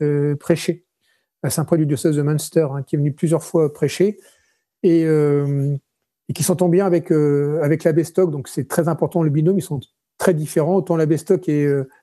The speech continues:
est frêle, fragile, euh, un peu doux et, et un petit agneau, euh, autant, euh, l'abbé Delbecq, c'est une armoire à glace. Euh, d'ailleurs, il y a, il y a un séminariste qui dit que si jamais, euh,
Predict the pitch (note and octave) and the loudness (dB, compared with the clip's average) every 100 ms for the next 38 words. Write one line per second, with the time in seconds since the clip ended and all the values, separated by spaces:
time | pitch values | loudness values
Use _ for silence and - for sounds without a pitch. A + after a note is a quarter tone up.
0 | _ - - - E3+ F3+ E3+ D#3 C#3+ E3+ | _ -8 -8 -4 -2 -2 -2 -2 0 0
1 | F3 C#3+ C#3+ C#3 C#3 _ _ _ D3 C3 | 0 0 0 -2 -4 _ _ _ -6 -4
2 | E3+ C#3+ D#3+ G3 F#3 E3+ C#3+ C#3 C3+ C3+ | -2 0 2 2 2 2 2 0 2 0
3 | C3 C3 - - - _ _ E3+ C3+ C3 | -2 -6 -18 -20 -20 _ _ -10 -6 -6
4 | B2 B2 A#2+ - - C3+ C#3+ D#3+ G3 A3 | -6 -8 -10 -8 -6 -2 0 2 2 -2
5 | - _ _ E3 D3 D3+ F#3 D3+ F3+ F3+ | -12 _ _ -2 0 0 0 0 0 2
6 | D#3 D3+ D3+ D3 C#3 D3 C#3+ C#3+ D3 D#3 | 2 2 0 -2 -4 -4 -2 0 0 2
7 | E3 F3+ - C#3+ C#3 C#3 C#3 C#3+ D3 C#3+ | 2 0 -2 -4 -2 -2 0 0 0 0
8 | C#3+ D#3+ F3 F3 D3+ C#3 C#3 D3 C3+ D3+ | 2 2 2 0 -4 -2 0 0 0 2
9 | E3 D#3 F3 C#3+ C3+ - D3+ D#3 E3+ - | 2 0 -2 -2 -2 0 0 2 0 0
10 | D3+ D#3+ C#3+ - E3+ D3+ D#3 E3 D3+ C#3+ | -2 0 -2 -2 0 2 2 2 2 0